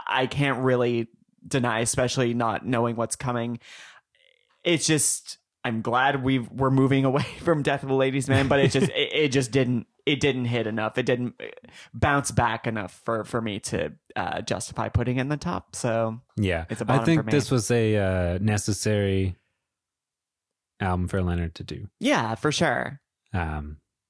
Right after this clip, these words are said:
Speaker 2: but
Speaker 1: Very personal
Speaker 2: it's,
Speaker 1: album.
Speaker 2: it's not necessarily gonna, gonna touch us all.
Speaker 1: Yeah.
Speaker 2: Yeah, I'll, I'll put it in the bottom half as well.
Speaker 1: Do we have the exact same tops and bottoms?
Speaker 2: Yeah, we do.
Speaker 1: We do.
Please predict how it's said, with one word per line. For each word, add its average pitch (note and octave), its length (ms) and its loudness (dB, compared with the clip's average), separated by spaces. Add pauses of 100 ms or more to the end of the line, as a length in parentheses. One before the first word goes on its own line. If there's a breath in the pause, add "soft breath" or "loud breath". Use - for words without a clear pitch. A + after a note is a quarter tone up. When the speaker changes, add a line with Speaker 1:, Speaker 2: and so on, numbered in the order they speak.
(760)
Speaker 2:
but - 220 -6 (440)
Speaker 1:
Very C#3 160 2
personal A2+ 380 -2
Speaker 2:
it's, G#2+ 40 -2
Speaker 1:
album. A2 200 0
Speaker 2:
it's A2 100 -2
not E2+ 300 -2
necessarily E2+ 540 -4
gonna, E2 340 -4 (1120)
gonna G2+ 180 0
touch G2+ 260 -4
us G#2 120 -2
all. G#2 180 -6 (280 loud breath)
Speaker 1:
Yeah. A#2 280 0 (140)
Speaker 2:
Yeah, C3+ 260 4 (400)
I'll, E2+ 160 -6
I'll F2 60 -6
put G2 180 -6
it F2+ 40 -8
in F#2+ 60 -2
the F#2 60 -2
bottom F2+ 260 -2
half F#2 260 -4
as G2 100 -14
well. F2 200 -6 (500 loud breath)
Speaker 1:
Do D#3+ 140 4
we C#4+ 160 4
have D3 280 0
the D3 100 4
exact A#2+ 360 0
same A#2 200 -2
tops - 260 -6
and A#2 100 -6
bottoms? B2+ 480 0
Speaker 2:
Yeah, G#2 260 4
we F2 120 2
do. D#2+ 340 -6
Speaker 1:
We B2+ 100 0
do. A#2+ 220 2